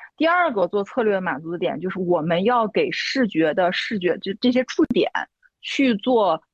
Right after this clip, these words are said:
分级。一级，一级信息是什么样子的，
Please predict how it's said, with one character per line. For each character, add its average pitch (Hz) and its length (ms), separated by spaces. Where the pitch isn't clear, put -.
分 277 240
级。 170 380
一 339 200
级， 208 140
一 330 340
级 190 180
信 196 260
息 185 240
是 185 140
什 175 180
么 - 60
样 151 300
子 156 120
的， - 160